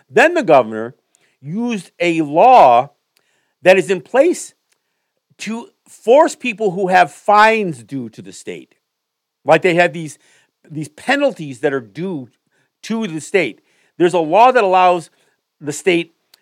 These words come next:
to freeze their assets if they are in some sort of contempt of a fine of, or of some sort. So that's what Kathy Hochul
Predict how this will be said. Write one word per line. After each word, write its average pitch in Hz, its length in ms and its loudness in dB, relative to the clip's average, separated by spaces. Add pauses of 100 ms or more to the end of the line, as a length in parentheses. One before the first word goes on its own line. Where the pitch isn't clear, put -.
(200)
to 180 140 -12
freeze 233 680 -10
their 190 200 0
assets 165 760 -4 (1040)
if 214 240 -2
they 208 240 4
are 185 300 6
in 165 200 -4
some 180 220 -2
sort 170 200 -2
of 151 80 -10
contempt 180 600 -4 (140)
of 151 160 0
a 139 80 0
fine 151 460 -2
of, 107 220 -10
or 113 260 -8
of 107 140 -14
some 98 200 -12
sort. 80 320 -20 (1040)
So 110 180 -8
that's 151 280 0
what 98 180 -14
Kathy 147 360 -6
Hochul 135 440 -10